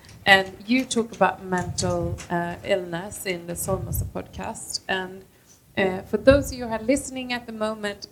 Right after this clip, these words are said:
this is a live recording. I'm gonna ask the audience to actually, uh, be able to ask some questions later on. And, uh, we are at Nordnet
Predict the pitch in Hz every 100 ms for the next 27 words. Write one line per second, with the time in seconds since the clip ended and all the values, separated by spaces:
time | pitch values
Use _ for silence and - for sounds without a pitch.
0 | - 233 233 208 196 190 185 208 214 202
1 | 196 - 202 196 190 190 - - - -
2 | 196 196 196 - 185 - - 190 196 240
3 | 240 240 240 226 214 - - 202 190 190
4 | - 190 190 190 190 175 190 190 - -
5 | 170 - 214 - - 214 208 214 202 190
6 | 202 185 185 190 - - _ - 196 190
7 | 190 185 185 180 180 190 202 202 190 190
8 | - - 180 170 - 240 262 254 247